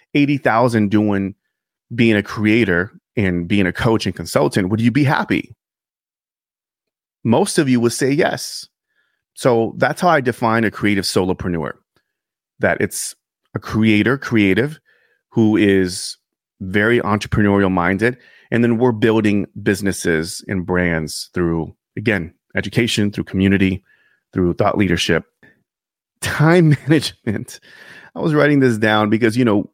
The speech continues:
starting a podcast, a video podcast, I once again just got reminded and started revisiting the importance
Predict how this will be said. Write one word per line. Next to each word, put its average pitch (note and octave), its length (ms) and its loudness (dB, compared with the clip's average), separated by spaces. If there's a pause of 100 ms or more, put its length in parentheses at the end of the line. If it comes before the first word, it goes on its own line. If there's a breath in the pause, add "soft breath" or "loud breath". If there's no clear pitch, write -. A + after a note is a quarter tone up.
(100)
starting F#3+ 560 0
a F3+ 60 2
podcast, C#3+ 880 -2 (500)
a G#2+ 60 -2
video G#2 260 0
podcast, C#3 720 -2 (440 soft breath)
I F#3+ 440 2 (160)
once B2+ 440 0
again A2 380 2
just F#2 320 -6 (140)
got A#2 200 0
reminded F#2 640 0
and F2 160 -6
started A2 280 2
revisiting F#2 640 0
the G2 100 -4
importance B2 580 -2